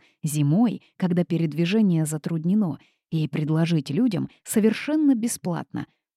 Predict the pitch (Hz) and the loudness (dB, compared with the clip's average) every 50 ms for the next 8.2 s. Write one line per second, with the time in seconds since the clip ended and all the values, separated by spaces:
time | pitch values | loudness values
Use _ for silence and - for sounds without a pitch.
0 | - 156 160 160 143 151 151 151 - - 196 233 233 - 220 208 220 220 - - | 0 2 2 4 4 2 0 0 0 2 2 2 2 2 0 0 0 0 -2 -2
1 | 233 220 - - 220 208 - - 170 160 - - - 143 - _ _ _ _ _ | -4 -4 -4 -6 -8 -8 -6 -6 -8 -6 -6 -8 -8 -8 -8 _ _ _ _ _
2 | _ _ _ _ - 170 170 170 170 165 - 262 233 - 165 147 139 135 - - | _ _ _ _ 2 4 6 6 6 4 4 0 0 2 2 2 2 0 -2 -4
3 | 135 143 143 156 170 180 185 196 - - 202 - _ _ - - 190 - 214 233 | -6 -4 -4 -4 -6 -6 -6 -8 -8 -10 -12 -14 _ _ -4 -4 0 2 4 4
4 | 277 294 - - 240 226 208 214 202 190 - - - 175 170 208 208 - 185 - | 4 4 4 4 2 4 4 4 2 2 -2 -4 -6 -4 -4 -4 -4 -4 -6 -4
5 | - 175 170 160 165 165 165 - - - - 107 101 - - - _ _ _ _ | -2 -2 -2 0 0 -2 -2 -2 -6 -8 -8 -8 -8 -10 -12 -14 _ _ _ _
6 | _ _ _ _ _ _ _ _ _ _ _ _ _ _ _ _ _ - 165 165 | _ _ _ _ _ _ _ _ _ _ _ _ _ _ _ _ _ -4 -2 0
7 | 156 156 143 151 156 156 151 147 143 139 139 - - 147 143 143 - - - - | 0 0 0 2 0 0 0 -2 -4 -4 -6 -10 -10 -10 -12 -10 -10 -12 -12 -10
8 | 107 - - 143 | -8 -10 -10 -10